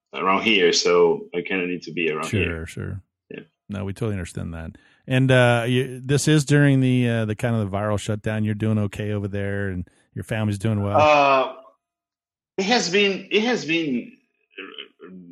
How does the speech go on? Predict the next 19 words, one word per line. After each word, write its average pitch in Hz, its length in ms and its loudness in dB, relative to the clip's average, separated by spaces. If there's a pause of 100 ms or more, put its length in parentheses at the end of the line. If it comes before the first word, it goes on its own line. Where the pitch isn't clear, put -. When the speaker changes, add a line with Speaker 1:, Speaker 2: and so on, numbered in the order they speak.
Speaker 1:
really 120 300 -2
complicated. 87 720 -6
You 92 100 -10
know, 101 80 -4
I 104 100 -2
mean, 107 340 -2
exactly 135 540 0
the 98 60 4
same 120 260 2
as 107 160 0
in, 95 320 -6
in 85 160 -8
the 95 80 -6
rest 107 200 -2
of 98 80 -2
the 98 100 0
world. 110 420 2
The, 104 140 0
the, 113 140 -2